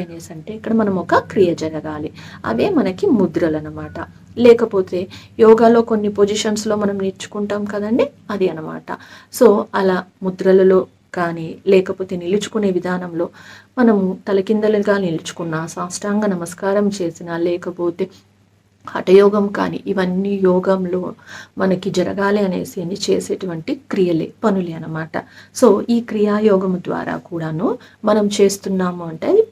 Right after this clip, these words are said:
పని అవుతుందన్నమాట. So, ఇప్పుడు ప్రాణశక్తి, విశ్వశక్తి కలిసి మనకు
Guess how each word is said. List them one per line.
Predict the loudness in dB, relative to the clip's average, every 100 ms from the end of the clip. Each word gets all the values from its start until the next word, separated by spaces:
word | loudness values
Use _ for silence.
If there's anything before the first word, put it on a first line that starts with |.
| -2
పని | -2 -6
అవుతుందన్నమాట. | -8 -10 -10 -10 -10 -8 -10 -8 -8 -10 _ _ 0
So, | 2 2 -2 -14 -20 -4 -2
ఇప్పుడు | 0 0 0 -2 -8 _ -6
ప్రాణశక్తి, | -2 2 2 2 -4 -2 2 2 0 _ _ _ _ -2
విశ్వశక్తి | -2 0 0 0 0 -2 -4 0
కలిసి | 0 0 0 -2 -2 -4 -4
మనకు | 0 0